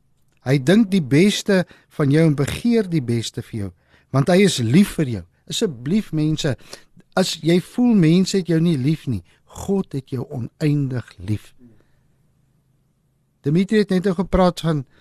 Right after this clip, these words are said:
van, van, van Johannes drie vers sestien. As 'n mens dit lees en sien die liefde van God vir ons. Want hy is lief vir jou, in hom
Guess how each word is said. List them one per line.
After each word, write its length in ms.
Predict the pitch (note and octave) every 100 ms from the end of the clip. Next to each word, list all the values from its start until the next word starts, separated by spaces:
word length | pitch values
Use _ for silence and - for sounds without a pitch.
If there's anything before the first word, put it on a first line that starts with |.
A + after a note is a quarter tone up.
| _ _ -
van, 200 | D#3 C#3+
van, 340 | - D#3 D3 C#3 -
van 420 | D3+ D3 C3+ D3 _
Johannes 480 | - C3+ C#3 D#3 D3
drie 220 | B2+ D3+
vers 280 | - D#3+ -
sestien. 500 | - D#3 D3+ - B2+
As 140 | B2 C3+
'n 80 |
mens 280 | C3 B2+ E3
dit 180 | D#3+ C3+
lees 380 | A#2 C3+ D#3 -
en 120 | B2
sien 220 | - D#3
die 120 | D3
liefde 460 | A#2 A#2+ C#3 - C3+ - - _
van 220 | - C3+
God 320 | - D#3 -
vir 140 | -
ons. 360 | A#2+ F#2+ - - _ _ _ _ _ _ _ _ _ _ _ _ _
Want 200 | B2+ C#3+
hy 220 | D#3 C#4 -
is 140 | -
lief 340 | C3+ E3+ G#3
vir 100 | A3
jou, 180 | F#3 G3 F3 - _
in 180 | - B3+
hom 240 | C4 A#3+